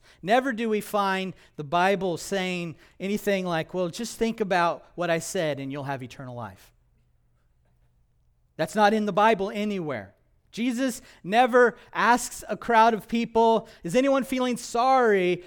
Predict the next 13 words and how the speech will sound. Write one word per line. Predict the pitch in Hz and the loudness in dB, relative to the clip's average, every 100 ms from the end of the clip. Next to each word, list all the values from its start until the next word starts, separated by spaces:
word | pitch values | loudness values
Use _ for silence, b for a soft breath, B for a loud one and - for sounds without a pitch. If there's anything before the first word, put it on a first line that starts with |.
| B | B
about | 185 202 185 | 2 4 4
how | 208 220 247 | 4 6 6
you've | 240 226 175 | 2 -2 -2
been | 214 208 | -2 0
living | 202 196 180 170 | 2 2 0 -2
after | 165 170 160 | -4 -4 -2
what | 175 185 | 0 0
I | 175 | 0
just | 156 165 - | -2 -8 -6
said?" | 170 113 127 | -6 -6 -6
Anyone? | 196 214 139 98 - _ 143 | -4 -4 -6 -10 -20 _ -10
You? | 143 240 226 _ _ _ _ _ _ | -6 -6 -10 _ _ _ _ _ _
Anyone? | 143 202 226 262 | -8 -6 -6 -8